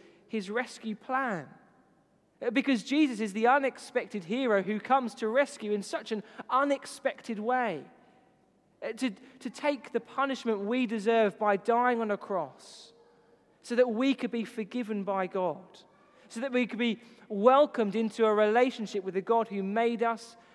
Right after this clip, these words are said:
and who loves us. And so you see, this, this baby born in a barn, uh, this baby we have on the front of our Christmas cards at this time of year,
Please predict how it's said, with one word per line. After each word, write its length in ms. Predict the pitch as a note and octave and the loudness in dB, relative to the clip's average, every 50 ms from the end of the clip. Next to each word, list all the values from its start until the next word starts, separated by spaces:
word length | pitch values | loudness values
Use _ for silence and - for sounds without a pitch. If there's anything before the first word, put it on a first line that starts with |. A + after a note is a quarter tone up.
| - _ - | -16 _ -4
and 180 | F3+ G3+ G3 | -4 -4 -4
who 160 | - A3 G#3+ G3+ | -4 -6 -6 -6
loves 480 | G3 G3+ G#3+ A3+ A#3+ A3 G3+ - - | -4 -4 -4 -4 -6 -6 -10 -10 -10
us. 640 | D#3 C3 A#2+ - - - - - - - - - _ _ _ _ _ _ _ _ _ _ _ _ _ _ _ _ _ _ _ _ _ _ _ _ _ - | -10 -10 -10 -14 -20 -20 -20 -20 -20 -20 -20 -20 _ _ _ _ _ _ _ _ _ _ _ _ _ _ _ _ _ _ _ _ _ _ _ _ _ -12
And 260 | - - B3 C4 C4 | -6 -2 0 0 0
so 80 | - C#4 | 0 0
you 80 | C#4 B3 | -2 0
see, 180 | - C4+ C4 | 0 0 0
this, 300 | A3 D#4+ D#4+ - - - - - - - - - | 2 2 2 0 -2 -8 -20 -20 -20 -20 -12 -6
this 180 | - C4 G#3+ E3 | -4 -4 -4 -2
baby 480 | D3+ - G#3 B3 C#4 C4+ A3 A#3 G#3 | 4 6 6 8 6 6 4 0 -2
born 320 | F3+ E3 A3+ B3 B3+ B3+ A#3 | -2 0 2 4 4 4 2
in 100 | G#3+ G3+ | 2 0
a 60 | F#3 | 0
barn, 600 | D#3+ - G3 A#3 B3 A#3+ G#3+ F#3 D#3 C#3+ D3 D3+ - - - - G#3+ - | 0 0 0 0 2 2 0 0 -2 -2 -4 -8 -12 -16 -20 -18 -12 -10
uh, 80 | A3 | -6
this 260 | A#3 B3 A#3+ - - - - - - | -2 0 -2 -2 -2 -10 -18 -10 -2
baby 320 | E3+ B3 B3+ C4+ A#3 B3+ A#3 | 4 6 6 8 6 4 0
we 100 | A#3 A3+ | 0 2
have 220 | G#3+ B3 C4 B3 | 4 6 6 6
on 80 | A#3+ A3+ | 4 2
the 60 | G#3 | 0
front 200 | - B3+ C4 B3 | 2 0 0 2
of 80 | A3+ A3 | 4 4
our 140 | A3+ G#3 | 4 4
Christmas 500 | - - - C4+ C4+ - - A3+ G3 - | 4 0 -6 -6 -6 -4 -6 -6 -6 -6
cards 380 | - - G#3+ G3+ G3 F#3+ - G3 | -6 -2 2 2 2 2 2 0
at 40 | G3+ | 0
this 160 | A3 A#3+ - | 0 -2 -2
time 220 | - - A#3 G#3+ | 0 -2 0 2
of 160 | G#3+ G#3 F#3 G#3+ | 2 0 0 0
year, 240 | B3 B3 A#3+ A3 | 2 4 6 4